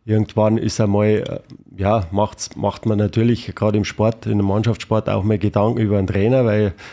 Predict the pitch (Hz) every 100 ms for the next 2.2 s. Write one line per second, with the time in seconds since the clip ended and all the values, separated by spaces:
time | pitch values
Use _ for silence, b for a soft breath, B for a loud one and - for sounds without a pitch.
0 | B B B B 107 95 104 107 - 110
1 | 107 101 - - 98 - - 101 101 101
2 | -